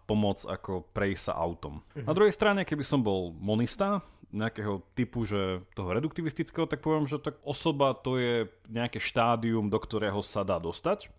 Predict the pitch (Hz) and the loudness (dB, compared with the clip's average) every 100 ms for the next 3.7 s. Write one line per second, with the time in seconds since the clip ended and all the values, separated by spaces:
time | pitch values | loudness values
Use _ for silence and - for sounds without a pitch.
0 | _ 127 185 180 185 175 170 127 123 151 | _ 2 2 2 0 -2 -2 2 4 4
1 | 147 - 131 - 120 104 92 - - 104 | 4 0 -4 -2 -2 0 -2 -6 -4 0
2 | 127 135 156 165 160 156 _ 143 147 175 | 2 2 2 2 0 -2 _ -8 -6 -6
3 | - 175 160 170 - 170 160 | -6 -4 -4 -4 -2 -2 -2